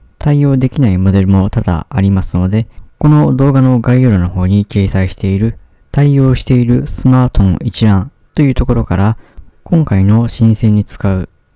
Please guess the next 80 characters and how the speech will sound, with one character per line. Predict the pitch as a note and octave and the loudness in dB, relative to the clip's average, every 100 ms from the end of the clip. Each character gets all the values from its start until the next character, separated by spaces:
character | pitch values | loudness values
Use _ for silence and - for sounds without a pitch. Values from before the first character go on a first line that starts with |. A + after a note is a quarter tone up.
| _ | _
ご | - | -2
自 | B2+ C3+ | 0 0
分 | C3 B2 | 2 2
の | A#2+ B2 - | 2 0 -4
Android | B2 A#2+ A#2 A#2 A2 G#2+ | -2 0 0 0 0 -2
ス | G#2 | -2
マ | |
ホ | F2+ F#2 | -2 -2
が | G2+ G#2+ D3 | -2 -2 -4
対 | - G#2 G#2 | -4 -2 -2
応 | G2+ | -2
し | - | -4
て | G2+ | -4
い | |
る | F#2+ | -4
か | F2+ | -2
ど | F2+ | -2
う | F#2 | -2
か、 | A#2 A2+ - _ - | -2 -4 -8 _ -8
事 | G#2+ A#2 | -2 2
前 | A#2 | 2
に | A2 A2+ | 2 -2
チ | - | -4
ェ | A2 | -4
ッ | |
ク | - | -4
す | - | -4
る | F2+ | -6
必 | - - | -6 -4
要 | G2+ | -2
が | A2 | 0
あ | |
り | F2+ | -2
ま | E2 | -4
す。 | - - _ - - | -10 -18 _ -20 -4
や | D#3+ | 0
は | F#3+ | 2
り | D3 C#3 | 2 0
お | C3 B2+ | -2 -2
す | |
す | - | 0
め | D#3 | 2
な | D#3 A#2+ | 2 2
の | |
は、 | G2+ A2+ A#2 | 2 0 -2
簡 | - C3 B2 | -2 -2 0
単 | A#2+ A#2 | 2 2
に | A#2 | 2
申 | - B2 | 2 0
請 | - A2+ | 2 -2
す | G#2+ A2 | 0 -2
る | G#2+ | 0
こ | - | 2
と | G2+ | 2
が | F#2 | -2
で | F#2+ | -4
き | G#2 | -4
る | A2+ - - - | -4 -6 -8 -2
iPhone | G#2+ G2 F2 F#2 A2 | 0 0 0 0 0
を | |
使 | A2 - F2 | -2 -6 -8
っ | |
た | - A#2 G#2 | -4 -2 0
方 | F2+ | -2
法 | F2+ G#2 | 0 0
に | |
な | B2+ | 2
り | D#2+ | 0
ま | E2 | -4
す。 | - - - - _ - - | -10 -20 -20 -20 _ -20 -20
そ | - D#3 | -4 -2
し | - | 0
て | F3 | 0
申 | E3 - F#3 | 0 -2 -2
請 | - F3 D#3+ | -2 -2 0
を | D#3+ | 0
行 | F3+ - E3 | -2 0 2
う | D3+ | 2
前 | C#3+ C3 | 2 2
に、 | F#2 E2+ | 0 -2